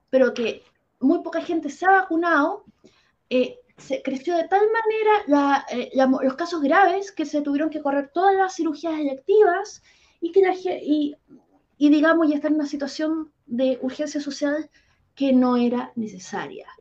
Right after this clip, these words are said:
Todo porque circularon mitos y etcétera, que el cinco G, que... Eh, a mí ese es un,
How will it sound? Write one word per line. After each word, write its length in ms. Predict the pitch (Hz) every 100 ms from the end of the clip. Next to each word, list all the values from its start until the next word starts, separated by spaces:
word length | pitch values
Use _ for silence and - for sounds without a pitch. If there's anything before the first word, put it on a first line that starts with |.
| _ _ _ _ -
Todo 260 | 311 339
porque 400 | 339 294 285 285
circularon 600 | 285 277 277 285 285 285
mitos 640 | 294 339 349 330 302 294 285
y 100 | 269
etcétera, 760 | 262 - 302 311 302 262 247
que 100 | 240
el 60 | 240
cinco 380 | - 262 247 214
G, 580 | - 285 302 320 311
que... 240 | 294 240 - _ _ _ _ _ _ - -
Eh, 300 | 285 277 _ - _ _ _ _
a 80 | 269
mí 220 | 349 359
ese 220 | 330 392
es 60 | 381
un, 580 | 330 285 294 294 -